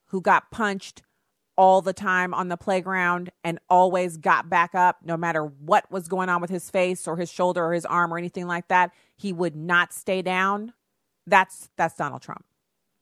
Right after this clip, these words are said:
He's not gonna stop punching people who punch him publicly with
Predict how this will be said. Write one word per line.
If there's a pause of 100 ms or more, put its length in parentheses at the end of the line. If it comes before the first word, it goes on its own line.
(500)
He's
not
gonna
stop (140)
punching
people
who
punch
him (340)
publicly
with